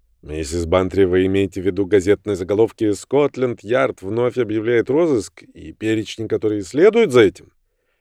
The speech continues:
«Я полагаю, что это очень малый процент от общего числа преступлений», заметил доктор Ллойд. «Да, это так. О сотнях раскрытых преступлений, понёсших наказание, преступниках редко сообщают.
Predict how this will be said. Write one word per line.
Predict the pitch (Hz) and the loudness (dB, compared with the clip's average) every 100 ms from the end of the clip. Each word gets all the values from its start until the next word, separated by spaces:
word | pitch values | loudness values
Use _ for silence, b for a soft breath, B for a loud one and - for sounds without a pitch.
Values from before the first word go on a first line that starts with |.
| _ _ _ | _ _ _
«Я | - 73 95 95 | -12 -2 2 2
полагаю, | - 98 92 78 104 104 | 0 -6 -6 -2 0 0
что | 98 - 104 95 95 95 _ | -4 -4 -2 -2 -4 -10 _
это | 117 127 - 131 - - | -2 -2 0 -4 -2 2
очень | 143 - - 165 | 2 2 -6 -2
малый | 127 85 90 | -2 -4 -8
процент | 110 113 - 170 - | -6 -4 -2 -2 -2
от | 90 - | -4 -2
общего | - - 104 101 101 - | -2 -2 -6 -4 -4 -4
числа | - - 170 | -4 4 4
преступлений», | - 127 - 180 - - - | 4 -8 -6 -2 -2 -2 -16
заметил | 90 95 87 85 87 | -2 0 2 0 -6
доктор | 82 87 98 - - 92 - - | -10 -2 0 0 -4 -6 -6 -4
Ллойд. | 113 101 - _ _ _ _ _ _ _ _ _ _ _ | 0 -2 -4 _ _ _ _ _ _ _ _ _ _ _
«Да, | - 131 196 202 165 - | 2 6 8 6 2 -4
это | 139 135 | -2 -2
так. | - 90 - - | -2 -4 -6 -10
О | 110 | -8
сотнях | 104 190 196 - 165 123 | 0 4 4 2 0 2
раскрытых | 131 120 - 170 160 147 107 | 2 2 0 0 2 -2 -2
преступлений, | 110 95 - 87 113 151 127 | -2 -2 -4 -2 2 2 2
понёсших | 92 101 110 120 - 110 | 0 0 0 -2 -6 -8
наказание, | 104 104 87 90 127 127 110 | -6 -4 -4 0 0 0 -4
преступниках | - 92 - 165 165 139 135 | -6 -10 -4 -4 -2 0 2
редко | 196 180 - 92 | 2 0 0 -4
сообщают. | 95 - - 55 | -4 -6 -12 -16